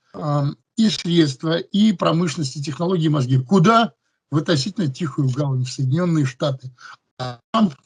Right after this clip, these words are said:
Трампу надо, э, так сказать, реинду-, реиндустриализовать Соединённые Штаты, безусловно. Вот. А, и дальше, э,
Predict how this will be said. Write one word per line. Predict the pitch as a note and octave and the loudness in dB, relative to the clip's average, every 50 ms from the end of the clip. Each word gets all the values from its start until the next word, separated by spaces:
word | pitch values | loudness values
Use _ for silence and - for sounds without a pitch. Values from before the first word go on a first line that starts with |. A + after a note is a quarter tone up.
| _ _ | _ _
Трампу | - C#3 D#3 D3+ C3+ F#3 | -2 0 0 0 0 -2
надо, | E3 E3 D3+ D#3 D#3+ E3+ E3+ D#3+ D#3 | 0 0 0 0 0 0 0 0 0
э, | C#3+ C3+ C#3+ C#3+ D3 D3 C#3+ C#3 C#3 C3 B2+ | 0 0 0 0 0 0 0 0 0 0 -2
так | B2+ - | -4 -6
сказать, | C#3 - D#3 C3+ - - | -8 -8 -8 -8 -4 0
реинду-, | D#3+ D#3 F3 G3+ G3 D#3+ D#3+ D#3 C#3 C3 _ _ _ - | 2 4 4 4 4 2 2 0 -2 -6 _ _ _ -6
реиндустриализовать | - F#3+ E3+ E3+ F3+ E3+ D#3 D#3+ C3+ E3+ E3+ E3 D3+ E3 E3 D#3+ D#3 D3 C#3+ - - _ _ _ _ _ _ _ - | -4 -2 0 0 0 -2 -2 -4 -6 -4 -4 -4 -2 -4 -6 -4 -4 -6 -6 -8 -14 _ _ _ _ _ _ _ -8
Соединённые | - C#3+ - - F#3 D#3+ D3 C#3+ D3+ D#3 D3+ D3 C#3 C3+ C#3 C#3 D3 D3+ C3+ | -6 -6 -2 2 2 4 4 4 4 4 6 6 6 6 6 6 4 2 0
Штаты, | C3 - - B2+ - - _ - | -2 -2 -4 -6 -6 -6 _ -10
безусловно. | A#2+ A#2+ B2+ C#3 D3 C3+ F3+ D#3+ C#3+ B2+ - - _ _ _ _ _ _ _ - _ _ _ - - _ - - | -6 -2 -2 0 0 2 2 2 0 0 -2 -8 _ _ _ _ _ _ _ -20 _ _ _ -20 -20 _ -6 0
Вот. | C#3+ C#3+ C#3+ C#3+ C#3 C#3 B2+ A2+ A2 - _ _ _ - - - - - - - - _ _ - | 2 4 4 6 4 4 2 0 -4 -12 _ _ _ -20 -20 -20 -20 -20 -20 -20 -20 _ _ 0
А, | - D3 D3 C#3+ D3 | 4 4 6 6 6
и | D3+ D3 | 6 6
дальше, | C3+ C#3 A3+ B3+ A#3+ - - - A3+ | 6 6 6 4 2 0 -2 -4 -4
э, | A3 G3+ G3 F#3+ D#3+ D#3+ D#3+ D3+ D3 D3 D3+ D3+ C#3+ D#3+ E3 | -4 -2 -2 -2 0 0 2 0 0 0 0 0 -2 -2 -4